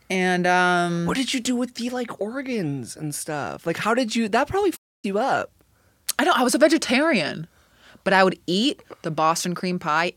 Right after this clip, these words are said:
Speaker 1: in the fridge in the hopes that they would come in, catch me, and fire me. Like, it was,
Speaker 2: What?
Speaker 1: it was not it. Um,
Speaker 2: Oh, that's not.
Speaker 1: oh, that's not.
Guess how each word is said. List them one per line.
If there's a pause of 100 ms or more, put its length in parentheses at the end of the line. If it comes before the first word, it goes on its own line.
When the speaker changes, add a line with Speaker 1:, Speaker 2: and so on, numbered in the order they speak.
Speaker 1:
in
the
fridge
in
the
hopes
that
they
would
come
in, (300)
catch
me,
and
fire
me. (400)
Like,
it
was,
Speaker 2:
What?
Speaker 1:
it
was
not
it.
Um,
Speaker 2:
Oh,
that's
not. (200)
Speaker 1:
oh,
that's
not.